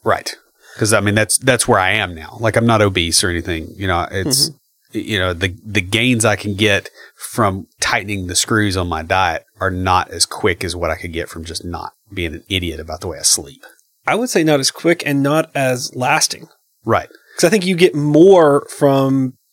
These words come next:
Speaker 2: your sleep and your meditation.
Speaker 1: Yeah.
Speaker 2: Just from talking to Kathleen about it.
Speaker 1: Yeah.
Speaker 2: Just
Speaker 1: Oh, yeah.
Speaker 2: from
Speaker 1: She's
Speaker 2: w-
Speaker 1: been on me about the meditation. <laughs>
Speaker 2: Uh,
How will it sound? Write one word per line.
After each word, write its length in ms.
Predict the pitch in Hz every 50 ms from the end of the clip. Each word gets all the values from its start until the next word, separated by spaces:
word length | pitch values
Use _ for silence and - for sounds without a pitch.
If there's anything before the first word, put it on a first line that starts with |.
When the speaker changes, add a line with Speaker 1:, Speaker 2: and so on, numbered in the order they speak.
| _ _ _ _
Speaker 2:
your 160 | - 143 139
sleep 600 | 135 - - - - 143 147 160 175 175 170 175 - -
and 200 | 151 147 143 139
your 80 | 139 135
meditation. 720 | 135 135 127 135 - - - 131 135 - - 175 180 185 - _ _ _
Speaker 1:
Yeah. 240 | 110 107 - - - - - _ _ _ -
Speaker 2:
Just 180 | 170 143 - -
from 340 | - 143 135 131 127 123 - _ _ _ _ -
talking 320 | - 160 156 - 147 131
to 60 | 131
Kathleen 500 | - - 135 127 120 - 135 147 175 185
about 320 | 165 131 127 123 123 123 127
it. 140 | 127 123 - - - -
Speaker 1:
Yeah. 280 | 135 117 120 107 92 - - - - - - - - - -
Speaker 2:
Just 160 | - 226 247
Speaker 1:
Oh, 20 |
yeah. 100 | 202 160 135
Speaker 2:
from 40 | 165
Speaker 1:
She's 120 | 151 - 214
Speaker 2:
w- 40 | 196
Speaker 1:
been 120 | 220 208
on 120 | 185 170 147
me 60 | 143
about 180 | 127 117 117 104
the 40 | 107
meditation. 640 | 107 110 101 98 - - 117 104 92 85 - 85 85
<laughs> 100 | - -
Speaker 2:
Uh, 560 | 131 127 - 87 - - - - _ _ -